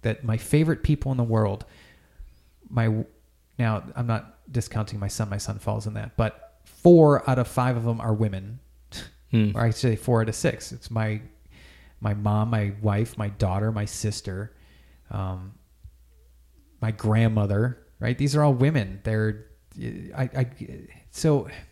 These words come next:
Speaker 1: and it's funny 'cause I feel like I'm, I'm backstepping and protecting myself, but I'm not. But it's in today's day and age, you have to do that.
Speaker 2: Right.
Speaker 1: And anything you say can be taken out of context. And, uh,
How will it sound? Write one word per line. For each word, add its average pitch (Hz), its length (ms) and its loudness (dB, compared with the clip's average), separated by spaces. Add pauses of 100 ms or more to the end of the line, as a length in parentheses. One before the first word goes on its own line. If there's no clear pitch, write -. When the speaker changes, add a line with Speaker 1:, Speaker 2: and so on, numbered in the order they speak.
(180)
Speaker 1:
and 131 100 -4
it's 131 140 -8
funny - 240 -4
'cause 110 140 -2
I 110 60 -2
feel - 180 -4
like 120 160 -2
I'm, 107 380 -6
I'm 110 120 -8
backstepping 104 600 -6
and 95 140 -14
protecting - 480 -8
myself, - 480 -14
but 113 120 -6
I'm 143 120 -4
not. 170 420 -2
But 120 140 0
it's 117 160 -6
in 123 120 -4
today's 131 280 0
day 123 100 -2
and 123 80 -2
age, 127 100 0
you 117 80 2
have 135 180 2
to 104 80 -8
do 95 100 -4
that. 95 180 -8 (280)
Speaker 2:
Right. 90 320 2 (640)
Speaker 1:
And 120 100 2
anything 139 280 6
you 127 80 0
say 131 160 2
can 120 100 0
be 117 80 2
taken 117 240 2
out 107 100 0
of 107 80 -4
context. - 520 -8
And, 101 160 -12
uh, 101 220 -10